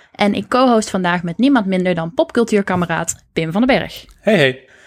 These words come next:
Speaker 1: We hebben het gevoel dat we geen linkse podcast kunnen maken zonder de huidige wereldwijde onrust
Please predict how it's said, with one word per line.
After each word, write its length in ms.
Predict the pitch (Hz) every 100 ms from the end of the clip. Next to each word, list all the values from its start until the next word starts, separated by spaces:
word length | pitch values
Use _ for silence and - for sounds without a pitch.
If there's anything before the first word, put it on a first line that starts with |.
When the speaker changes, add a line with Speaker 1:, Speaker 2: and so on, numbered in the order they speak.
| -
Speaker 1:
We 120 | - 220
hebben 180 | 294
het 100 | 285
gevoel 240 | 240 233 302
dat 140 | 262
we 80 | 214
geen 220 | 254 262
linkse 280 | 254 277 247
podcast 380 | - 277 - 233
kunnen 200 | 240 226
maken 260 | 214 214 208
zonder 320 | 208 247 214
de 60 |
huidige 460 | 190 190 233 220 196
wereldwijde 500 | 196 208 196 196 180
onrust 520 | 226 233 214 - -